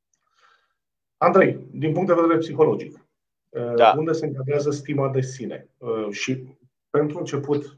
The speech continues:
Speaker 1: vreau să știu, uh, dacă acea stimă de sine cu self-respect reprezintă unul și același lucru, psihologic vorbind.
Speaker 2: Păi, acum depinde cum o iei, că tu ziceai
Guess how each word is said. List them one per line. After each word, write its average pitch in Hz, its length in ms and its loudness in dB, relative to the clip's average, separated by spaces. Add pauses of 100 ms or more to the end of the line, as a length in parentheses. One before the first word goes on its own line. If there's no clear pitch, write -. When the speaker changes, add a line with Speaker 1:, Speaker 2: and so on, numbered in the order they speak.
(120)
Speaker 1:
vreau 131 180 -2
să 131 140 -6
știu, 135 200 -4
uh, 127 500 -4
dacă 120 540 -4
acea 120 300 -4
stimă 139 380 -4
de 123 120 -6
sine 135 380 -4
cu - 140 -12
self-respect 139 1040 -4
reprezintă 127 580 -6
unul 135 220 -4
și - 120 -8
același 127 420 -6
lucru, - 340 -12 (1300)
psihologic 117 560 -6
vorbind. 101 240 -10
Speaker 2:
Păi, 127 180 0
acum 151 420 0
depinde 143 400 2
cum 127 260 -4
o 123 100 0
iei, 95 300 2 (200)
că 98 480 2 (320)
tu 107 160 -2
ziceai 117 380 0